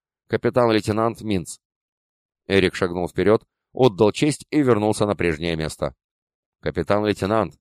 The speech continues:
Звучит». Адмирал представил только троих своих помощников,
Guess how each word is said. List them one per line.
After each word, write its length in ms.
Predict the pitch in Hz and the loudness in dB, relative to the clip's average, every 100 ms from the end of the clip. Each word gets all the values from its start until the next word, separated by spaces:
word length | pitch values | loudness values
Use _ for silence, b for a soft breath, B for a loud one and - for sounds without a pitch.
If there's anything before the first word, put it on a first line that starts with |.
| _ - | _ -16
Звучит». 540 | 73 82 101 95 107 _ _ _ _ _ _ _ _ _ - | -6 -4 -2 -2 -2 _ _ _ _ _ _ _ _ _ -4
Адмирал 460 | 95 92 127 160 | -2 2 2 2
представил 540 | 139 131 - 143 147 135 | 0 -4 0 2 4 2
только 340 | 139 131 127 | 2 0 -2
троих 360 | - 113 107 85 | -2 0 0 -2
своих 240 | 90 82 | -2 -2
помощников, 600 | - 101 127 - 120 117 | -2 0 0 -2 -2 -4